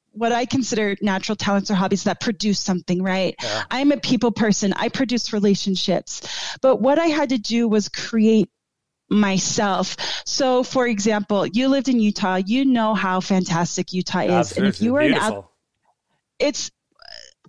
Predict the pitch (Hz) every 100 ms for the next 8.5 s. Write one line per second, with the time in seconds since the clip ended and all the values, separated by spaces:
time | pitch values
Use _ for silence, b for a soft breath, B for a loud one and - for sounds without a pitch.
0 | _ - 247 247 320 320 - 311 294 254
1 | 247 233 254 220 208 208 214 208 196 -
2 | 208 208 220 208 208 190 190 190 190 -
3 | - 175 175 175 180 170 165 - - -
4 | - - - 254 262 254 240 233 233 208
5 | 214 208 220 233 185 - 196 - 240 240
6 | 294 285 233 208 208 208 208 - 269 285
7 | 269 240 226 220 202 196 202 185 196 240
8 | 294 294 254 214 -